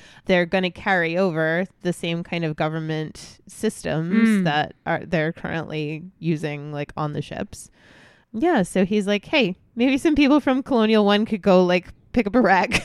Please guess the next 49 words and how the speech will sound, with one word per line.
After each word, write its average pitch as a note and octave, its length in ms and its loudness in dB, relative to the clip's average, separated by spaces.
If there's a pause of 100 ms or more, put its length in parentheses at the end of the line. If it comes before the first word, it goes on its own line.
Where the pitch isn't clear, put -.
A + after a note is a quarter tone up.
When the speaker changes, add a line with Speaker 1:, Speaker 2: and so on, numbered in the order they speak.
Speaker 1:
<laughs> - 120 -16
Speaker 2:
Yeah. G#3+ 280 6
Speaker 1:
and - 80 -6
clean G#3 220 4
something." F#3+ 520 0 (100)
Speaker 2:
Which G3 220 0
is G3 100 2
great. E3+ 340 0 (200)
Speaker 1:
Yeah, G#3 560 8
yeah. F3+ 400 2
And F#3 120 0
Rosalind's A3 460 4
into G3 340 2
it, F3+ 360 2
and F3+ 260 -2
she's A#3+ 400 -2
the G3 140 4
one E3+ 240 0
who's F3+ 200 -6
like, D#3+ 280 -4 (120)
"Oh, B3 440 6
yeah, F#3+ 180 2
the E3 100 -4
union's F#3 440 -2
gonna F3 180 -2
have E3 240 -4
to - 80 -10
cave G#3 220 0
on F3 160 0
this. - 360 -8
Aren't G3 200 0
you F#3+ 100 0
negotiating G#3 580 -2
right C4 200 -4
now C4+ 220 -2
for F#3+ 200 2
the E3+ 400 2
Colonial F#3 560 4
Workers F3+ 400 0
Alliance? C4 600 0
Speaker 2:
Yeah, G#3 340 6
I - 60 6
Speaker 1:
Isn't F#3 100 2
Speaker 2:
love F3+ 80 4
Speaker 1:
that F#3 140 6
what - 40 2
Speaker 2:
that. D#3+ 300 4
Speaker 1:
you're D#3+ 80 2
doing?" G#3+ 260 -2